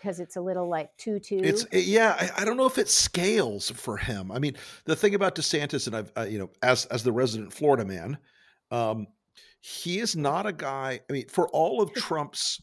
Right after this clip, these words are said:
Speaker 2: clownishness, you know, Mussolini had a clownishness about him too. And,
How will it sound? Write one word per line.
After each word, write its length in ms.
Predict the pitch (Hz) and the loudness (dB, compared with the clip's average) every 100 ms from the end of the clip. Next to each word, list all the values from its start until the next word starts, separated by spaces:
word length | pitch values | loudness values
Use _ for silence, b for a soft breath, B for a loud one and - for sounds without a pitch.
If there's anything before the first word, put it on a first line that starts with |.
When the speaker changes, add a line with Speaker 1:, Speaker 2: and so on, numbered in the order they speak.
| _ _ _ _ b _ | _ _ _ _ b _
Speaker 2:
clownishness, 960 | - - 120 117 98 - - - - - _ _ _ _ _ _ - | -6 0 0 0 -4 -8 -10 -10 -8 -10 _ _ _ _ _ _ -6
you 80 | 135 | -4
know, 120 | 104 | 0
Mussolini 560 | 139 180 170 180 175 | 2 2 2 2 0
had 160 | 113 117 | 0 -2
a 60 | 101 | -4
clownishness 680 | - 113 101 98 - 98 | -4 -4 -4 -6 -8 -6
about 240 | 104 90 78 | -6 -6 -8
him 140 | 80 | -12
too. 280 | 80 120 - _ _ _ _ _ _ _ _ _ | -6 -6 -6 _ _ _ _ _ _ _ _ _
And, 440 | 120 123 117 113 | -2 0 0 -2